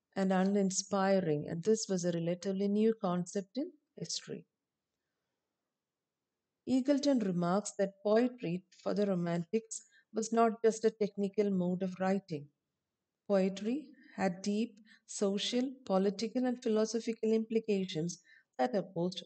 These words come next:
the ruling class. Literature thus became a whole alternative ideology, and the imagination itself becomes a political force. The task of literature is to transform society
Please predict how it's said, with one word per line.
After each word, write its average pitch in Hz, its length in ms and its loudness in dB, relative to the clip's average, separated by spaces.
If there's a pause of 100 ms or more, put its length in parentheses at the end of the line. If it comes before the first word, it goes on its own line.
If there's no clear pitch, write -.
(120)
the 220 120 4
ruling 185 480 -2
class. 160 480 -4 (880)
Literature 220 600 4
thus 196 260 2
became 170 520 -4
a 208 100 0
whole 233 360 4 (100)
alternative 220 800 2
ideology, 185 840 -2 (360)
and 214 200 4
the 220 160 2
imagination 226 800 2
itself 180 420 0 (140)
becomes 185 480 -2
a 202 80 -4
political 196 680 -2 (160)
force. 143 380 -2 (640)
The 190 60 -2
task 196 560 2
of 190 120 -2
literature 190 600 -2 (360)
is - 140 -10
to 220 100 -12
transform 233 720 2
society 180 720 -2